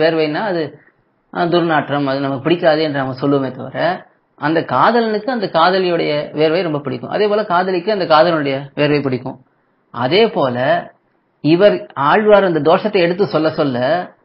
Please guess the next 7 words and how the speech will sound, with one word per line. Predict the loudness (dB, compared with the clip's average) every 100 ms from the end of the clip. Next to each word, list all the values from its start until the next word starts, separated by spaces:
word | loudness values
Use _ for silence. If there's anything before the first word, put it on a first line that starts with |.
| _ _
இப்போ | -12 0 2 4 0
எம்பெருமானுக்கு | 0 0 0 0 0 -2 -2
அந்த | -4 -2 -2 0 2 0 -2 -6 -10 -18 _ _ _ _
திருமேனி | 4 4 6 0 -2
மேல | -4 -4 -4 -8 -14 _ _ _
இன்னும் | 0 2 2
அதிகமாகவே | 2 2 2 0 0 0 -2 -4